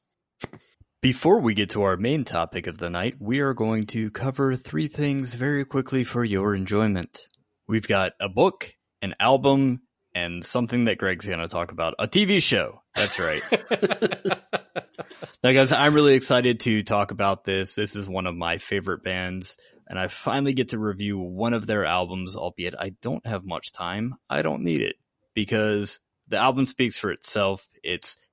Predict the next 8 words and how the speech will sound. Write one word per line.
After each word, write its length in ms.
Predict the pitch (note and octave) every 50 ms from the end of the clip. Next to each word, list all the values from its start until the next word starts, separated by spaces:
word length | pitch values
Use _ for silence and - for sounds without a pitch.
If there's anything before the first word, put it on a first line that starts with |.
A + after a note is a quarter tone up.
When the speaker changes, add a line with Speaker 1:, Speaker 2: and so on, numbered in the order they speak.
| -
Speaker 1:
Committed 380 | - - A2+ A#2+ C3+ C3+ C3 A#2
to 160 | - C3 G#2+
a 40 | G2
Bright 340 | F2 - G2+ G2+ G#2 - -
Future 500 | - A2 A2 G#2 - - G#2+ G#2 G2+ F#2 - -
by 280 | - F#2 F2+ F#2 F#2 F2+
the 220 | F#2 F#2 F2+ F2+
group 340 | F2 - F#2 F#2 F2 -